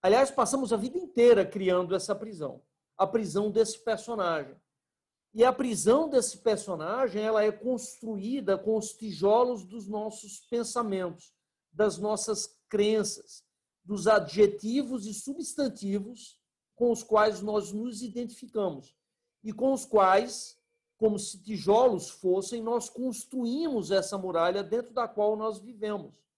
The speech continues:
Então, há várias maneiras de nós definirmos o que é o ego, e isso é uma coisa que muitas vezes confunde muito as pessoas, não? O que é o meu ego e o que é o meu ser?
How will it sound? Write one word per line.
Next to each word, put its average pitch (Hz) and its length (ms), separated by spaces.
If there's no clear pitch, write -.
Então, 247 300
há 214 120
várias 254 420
maneiras 240 760
de 185 80
nós 185 300
definirmos 214 1000
o 226 160
que 247 220
é 208 120
o 220 120
ego, 180 380
e 196 260
isso 220 260
é 233 60
uma 226 200
coisa 226 300
que 240 140
muitas 233 320
vezes 214 440
confunde 269 600
muito 226 320
as 156 140
pessoas, 139 560
não? 220 200
O 226 60
que 294 140
é 277 60
o 262 100
meu 214 280
ego 226 300
e 247 80
o 269 80
que - 180
é 254 60
o 247 80
meu 240 220
ser? 170 500